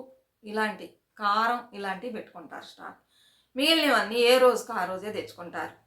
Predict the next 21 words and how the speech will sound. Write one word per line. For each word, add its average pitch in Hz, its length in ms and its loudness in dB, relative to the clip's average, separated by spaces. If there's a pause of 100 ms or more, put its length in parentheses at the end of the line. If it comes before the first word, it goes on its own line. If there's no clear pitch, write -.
(120)
ఆ 214 160 4
రోజుకి 220 300 0
వన్ 190 160 -6
కేజీ 180 260 -12
బియ్యం 185 280 -10
తెచ్చుకొని 175 540 -14
ఒక 175 160 -12
రోజుకి 180 400 -14 (520)
అది 240 200 0
రెండు 220 280 2
రోజులు 226 300 -6
తింటారనమాట. 165 800 -12 (160)
పొద్దున్నే 247 440 -6
టిఫిన్ 220 440 -8 (200)
అలా 220 260 -2
గడుపుతూ, 233 440 -2 (140)
ఎందుకంటే 247 400 -8
వాళ్ళు 208 280 -2
అనుకున్న 214 380 -10
దా-, 190 280 -6
గమ్యాన్ని 196 560 -6